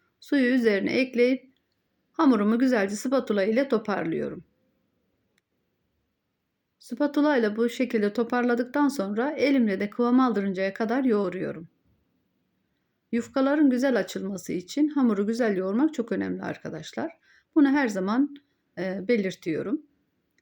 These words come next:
Sizler de mutlaka hamuru çok güzel bir şekilde yoğurun. Kabın içerisinde yoğurduktan sonra biraz da tezgahın üzerinde yoğurmakta çok fayda var. Şimdi hamuru toparladım. Gördüğünüz gibi yoğurdum.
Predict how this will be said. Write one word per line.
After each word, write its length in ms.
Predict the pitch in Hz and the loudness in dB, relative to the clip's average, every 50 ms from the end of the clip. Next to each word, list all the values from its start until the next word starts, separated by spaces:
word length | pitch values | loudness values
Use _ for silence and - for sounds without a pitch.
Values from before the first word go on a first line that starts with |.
| _ _ _ | _ _ _
Sizler 400 | - - 285 247 240 220 208 208 | -2 0 0 2 2 2 2 2
de 40 | 214 | 0
mutlaka 600 | 226 247 262 254 - 220 220 220 - 208 208 220 | 0 0 0 0 -2 -4 -4 -2 -4 -4 -2 0
hamuru 280 | 240 233 220 214 214 | 0 0 0 -2 -4
çok 180 | - 269 254 254 | -4 -6 -6 -6
güzel 260 | - - 196 190 196 | -6 -4 -4 -4 -4
bir 60 | 208 | -4
şekilde 420 | - - 247 226 233 - 196 208 247 | -4 -4 -4 -4 -4 -6 -4 -2 0
yoğurun. 480 | 254 240 208 185 160 156 170 - 269 _ _ _ _ _ _ - | 2 2 0 0 0 -4 -6 -8 -10 _ _ _ _ _ _ -6
Kabın 280 | - 247 226 240 269 269 | -4 -2 2 4 4 4
içerisinde 480 | 262 - 262 240 226 - - 208 202 | 4 4 0 0 0 0 -2 -2 -2
yoğurduktan 640 | 202 202 208 214 220 214 208 220 - - 254 262 269 | 0 0 2 2 0 0 -2 -6 -6 -2 0 0 0
sonra 420 | - - 196 190 202 233 302 262 | -2 -4 -8 -6 -4 -4 -2 0
biraz 260 | 240 233 254 285 - - | 2 2 2 0 -2 -4
da 100 | 269 269 | -4 -2
tezgahın 400 | - 233 214 208 - 233 233 226 | 0 -2 -2 0 -2 -2 -2 -2
üzerinde 420 | 202 190 190 180 175 175 175 180 | -2 -2 -4 -4 -4 -4 -4 -4
yoğurmakta 580 | 202 214 220 196 175 180 180 185 185 - 311 302 | -2 0 0 0 -2 -4 -6 -8 -6 -8 -8 -4
çok 240 | - 247 233 240 | -4 -4 -4 -4
fayda 340 | - 170 165 165 160 156 143 | -6 -6 -6 -4 -4 -6 -6
var. 280 | 147 165 247 - - _ _ _ _ _ _ _ _ _ _ _ _ _ _ _ _ _ _ _ _ _ _ _ _ _ _ _ _ _ _ _ _ _ _ | -6 -8 -10 -12 -14 _ _ _ _ _ _ _ _ _ _ _ _ _ _ _ _ _ _ _ _ _ _ _ _ _ _ _ _ _ _ _ _ _ _
Şimdi 280 | - - 339 302 294 | 0 4 6 6 6
hamuru 340 | 269 302 277 262 254 262 262 | 6 6 4 4 4 2 2
toparladım. 680 | - 302 285 - 233 202 185 180 175 170 175 190 190 | 0 -2 0 0 0 0 0 -2 -2 -4 -4 -6 -2
Gördüğünüz 540 | 190 220 220 226 214 226 208 190 180 175 - | 0 2 2 2 0 0 -4 -4 -6 -10 -12
gibi 220 | - 175 185 202 | -14 -10 -6 -2
yoğurdum. 580 | 214 233 233 202 175 170 170 190 226 302 302 | 0 0 0 0 -2 -4 -4 -2 -2 -2 -2